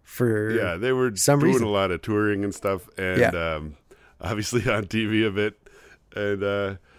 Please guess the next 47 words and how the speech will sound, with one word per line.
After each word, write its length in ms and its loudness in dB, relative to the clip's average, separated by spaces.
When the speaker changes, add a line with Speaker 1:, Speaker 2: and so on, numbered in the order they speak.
Speaker 2:
and, 200 -6
but 160 -4
there's 220 2
kind 240 2
of 80 2
a, 320 2
a 40 -14
tail 420 0
end 180 0
of 80 -2
it 160 -4
vibe 640 -4
to 160 -2
what 120 -4
they're 140 -4
doing. 560 -2
They 80 -8
seem 220 0
a 80 0
bit 220 -4
weary, 400 -2
but 240 2
they 160 2
still 240 0
put 180 0
on 280 6
a, 300 0
a 40 -4
good 220 0
show, 340 2
and 140 0
it's, 160 -12
they 120 -10
still 300 0
have 160 0
a 80 -2
laugh 240 -2
here 160 0
and 100 -2
there, 140 -6
and 100 -4
it's, 160 -10
it's 200 -6
still 180 0
fun 220 -4
to 80 -10
watch. 260 -16